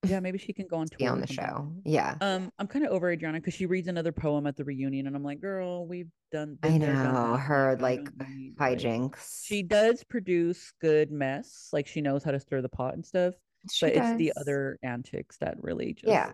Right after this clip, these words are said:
Speaker 1: uh,
Speaker 2: it's
Speaker 1: set me
Speaker 2: always
Speaker 1: off.
Speaker 2: some kinda something there.
Speaker 1: Yeah,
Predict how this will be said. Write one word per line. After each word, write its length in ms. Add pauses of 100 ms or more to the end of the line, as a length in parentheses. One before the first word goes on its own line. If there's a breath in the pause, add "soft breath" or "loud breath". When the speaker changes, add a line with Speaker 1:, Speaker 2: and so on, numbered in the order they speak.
Speaker 1:
uh, 140
Speaker 2:
it's 160
Speaker 1:
set 80
me 80
Speaker 2:
always 220
Speaker 1:
off. 40
Speaker 2:
some 200
kinda 680 (260)
something 560
there. 260 (340)
Speaker 1:
Yeah, 180